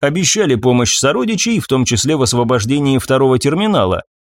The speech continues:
И пусть Банши не собирался выполнять клятву,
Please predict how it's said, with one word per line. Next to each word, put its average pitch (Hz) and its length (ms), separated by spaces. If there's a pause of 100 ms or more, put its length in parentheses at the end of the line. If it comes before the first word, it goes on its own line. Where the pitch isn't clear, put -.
(120)
И 165 120
пусть 170 340
Банши 190 580
не 165 160
собирался 175 580
выполнять 123 520
клятву, 208 540